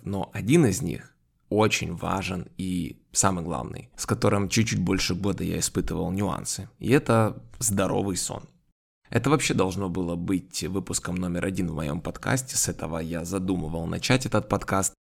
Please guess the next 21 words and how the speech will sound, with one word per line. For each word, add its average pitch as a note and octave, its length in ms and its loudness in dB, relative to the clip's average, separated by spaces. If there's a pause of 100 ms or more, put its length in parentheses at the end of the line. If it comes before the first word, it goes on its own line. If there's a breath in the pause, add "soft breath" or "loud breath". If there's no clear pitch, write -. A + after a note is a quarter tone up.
(140)
но D#3 120 6
как-то C3 260 4
забыл A2 360 8
об G2+ 120 6
этом G2+ 480 2
и... G2 560 0 (160)
Ну, F2+ 100 0
потому - 240 4
что A2+ 160 4
болеть F#2 360 2
перестало, F#2+ 520 0
что - 240 -4
ли, E2+ 120 -2
поэтому D#2+ 460 -6
и F2 40 -2
забыл, - 500 -8
слава - 240 -8
богу. - 280 -10 (240)
Коротко, F#2+ 360 4
что - 220 4
происходило? C2+ 680 -2